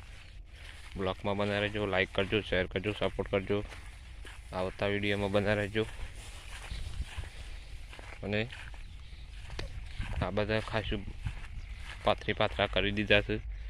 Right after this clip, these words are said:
અમારા બ્લોગમાં બના રહેજો. જય માતાજી. અને પેલા ખેતરમાં એંડા છે, પેલો ભાઈ અમે સારી લઈને અમે હેડવાન કરતો દાંતરો લઈને જાય છે. બાજુના ઘરમાં બહુ સીલ થઈ ગયો છે ગવામાં.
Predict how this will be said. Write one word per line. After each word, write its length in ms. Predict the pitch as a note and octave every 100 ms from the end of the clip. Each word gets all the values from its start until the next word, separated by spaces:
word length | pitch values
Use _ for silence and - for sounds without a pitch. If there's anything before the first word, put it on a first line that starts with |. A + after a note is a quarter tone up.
| - - -
અમારા 320 | G2+ F#2+ G2+ F#2+
બ્લોગમાં 340 | F#2+ - G2+
બના 280 | G2 G2 G2+
રહેજો. 240 | G2+ G#2+
જય 160 | G2+ F#2+
માતાજી. 580 | G2 F#2+ G2+ G2+ G2+ G#2+ - - - - - - - - - - - -
અને 160 | G2+ G2+ -
પેલા 220 | - G2 -
ખેતરમાં 420 | G2 G2 G2 G2+
એંડા 280 | G2 F#2+ F#2+
છે, 160 | - G#2
પેલો 200 | - F#2+
ભાઈ 320 | - F#2 F#2+
અમે 200 | G2 G2+ G2+ - -
સારી 300 | F2+ F2+ G2
લઈને 220 | G#2 G2+
અમે 160 | G2 G#2 G2
હેડવાન 260 | F#2+ F#2+
કરતો 300 | F#2 F#2 G#2 G2
દાંતરો 360 | F2+ - F#2+
લઈને 160 | F#2+ G2+
જાય 140 | G2
છે. 140 | G2 A2 - - - - - - - - -
બાજુના 500 | F#2+ F#2 F#2 G2 G#2
ઘરમાં 420 | G2+ G#2+ G2 G2+ G#2 - - - - - - - - - - - -
બહુ 200 | F#2+ G#2+
સીલ 220 | - G2
થઈ 200 | F#2+ A2 G2+
ગયો 100 | G#2+
છે 180 | - A#2 - - - - - - - - - -
ગવામાં. 420 | F#2+ F#2 F#2 A2+